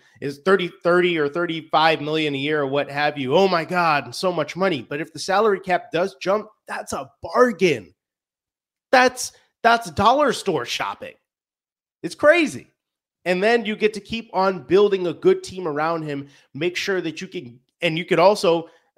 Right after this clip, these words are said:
make it so that you can get out of that deal in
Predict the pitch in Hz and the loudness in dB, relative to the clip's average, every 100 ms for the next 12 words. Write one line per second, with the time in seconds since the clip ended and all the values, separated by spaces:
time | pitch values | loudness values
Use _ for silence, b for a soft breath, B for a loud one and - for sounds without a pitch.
0 | - 131 139 147 147 180 185 196 220 214 | -10 -6 -4 -6 -4 -4 -4 -10 -6 0
1 | 240 277 294 185 131 - 120 82 _ _ | 2 2 2 0 -2 -6 -16 -16 _ _
2 | _ - 156 151 139 123 113 | _ -6 -2 -2 -2 -6 -12